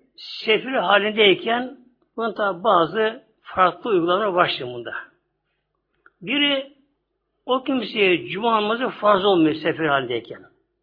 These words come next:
E, kişi arabasıyla mesela otobandan gidiyor. E, çoluk çocuğu yanında, bunlar yanında böyle. E, cuma günü gitmesi gerekti.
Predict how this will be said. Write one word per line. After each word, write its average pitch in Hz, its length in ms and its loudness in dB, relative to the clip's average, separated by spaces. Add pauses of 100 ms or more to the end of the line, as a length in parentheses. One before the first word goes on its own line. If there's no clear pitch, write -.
(1300)
E, 143 100 -16
kişi 190 300 -8
arabasıyla 180 600 -2
mesela 175 600 -6
otobandan 180 580 -4
gidiyor. 165 320 -2 (840)
E, 147 240 -8
çoluk 190 320 0
çocuğu 190 400 0
yanında, 160 580 2 (300)
bunlar 160 180 0
yanında 123 360 -6
böyle. 151 340 -12 (840)
E, 135 120 -10
cuma 220 360 4
günü 214 180 4
gitmesi 190 340 0
gerekti. 165 640 0